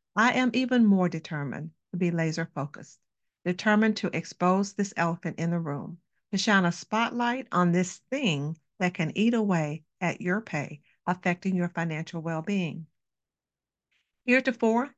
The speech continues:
this elephant has been wearing a mask, and I will reveal what it has been trying to conceal. I am determined to disclose some previously unknown information,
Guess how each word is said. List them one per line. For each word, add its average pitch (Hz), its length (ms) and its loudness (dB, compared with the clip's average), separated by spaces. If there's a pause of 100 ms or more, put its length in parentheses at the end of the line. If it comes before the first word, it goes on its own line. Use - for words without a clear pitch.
(100)
this 285 260 -4
elephant 185 380 2
has 208 100 -4
been 240 220 -2
wearing 180 260 0
a 180 60 -2
mask, 151 420 -6 (520)
and 190 280 0
I 320 320 -2
will 208 240 0
reveal 165 720 -2
what 165 280 -2
it 190 200 0
has 151 240 -6
been 165 180 -4
trying 160 320 -2
to - 120 -16
conceal. 160 640 -6 (920)
I 196 100 6
am 208 140 6
determined 214 720 2
to 202 120 -2
disclose 180 720 0
some 160 180 -2
previously 196 560 -2
unknown 185 440 4
information, 180 840 -4